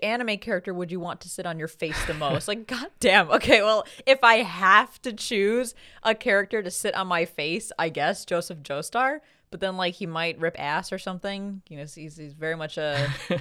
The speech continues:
Speaker 1: a prankster. But yes, Joseph Joestar, I would, I would be okay with him sitting on my <laughs> face.
Speaker 2: I think I mentioned Jotaro earlier. Either him or Levi. That's it.
Speaker 1: <laughs> Um, next, we have questions from our good friend Aaron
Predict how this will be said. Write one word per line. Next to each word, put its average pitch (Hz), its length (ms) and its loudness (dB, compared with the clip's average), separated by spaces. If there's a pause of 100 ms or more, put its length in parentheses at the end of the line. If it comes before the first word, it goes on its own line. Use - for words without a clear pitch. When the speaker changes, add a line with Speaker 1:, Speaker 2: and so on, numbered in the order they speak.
Speaker 1:
a 180 100 -2
prankster. 202 680 2
But 185 120 -4
yes, 160 300 2
Joseph 190 360 -4
Joestar, 147 640 -4
I 151 80 -6
would, 151 280 -10
I 160 80 -2
would 147 160 -10
be 147 180 -8
okay 147 220 -6
with 147 140 -8
him 156 120 -12
sitting 147 280 -10
on 139 120 -8
my 208 140 0
<laughs> - 0 -
face. - 800 -10 (500)
Speaker 2:
I 139 120 0
think 143 140 2
I 117 120 4
mentioned 98 520 -4
Jotaro 92 560 -10
earlier. 98 520 -10 (160)
Either 160 260 0
him 147 340 0
or 143 180 -4
Levi. 90 500 -8 (720)
That's - 240 -12
it. 170 160 -10 (200)
Speaker 1:
<laughs> - 920 -6 (580)
Um, 208 300 2
next, 277 280 -2
we 285 140 -6
have 247 240 2
questions 208 500 -4
from 180 640 -2
our 175 140 -2
good 180 180 -6
friend 175 300 -6 (100)
Aaron 196 560 -4